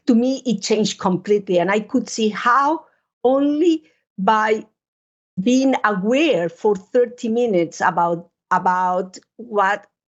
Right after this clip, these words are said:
you know, the patterns in those images, how enabled me to change my perspective. And I thought, "Oh,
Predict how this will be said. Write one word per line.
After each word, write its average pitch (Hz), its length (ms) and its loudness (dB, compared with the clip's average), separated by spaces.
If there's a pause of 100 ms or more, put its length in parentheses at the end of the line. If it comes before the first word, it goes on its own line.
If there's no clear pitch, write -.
(200)
you 220 180 0
know, 190 120 2
the 185 160 -2
patterns 220 600 -2
in 202 120 -6
those 180 260 -2
images, 190 640 0 (460)
how 240 380 2
enabled 226 640 2
me 202 440 -4 (440)
to 247 200 2 (400)
change 220 380 0
my 233 180 -2
perspective. 269 840 -2
And 208 120 0
I 208 120 0
thought, 165 360 -2
"Oh, 165 320 0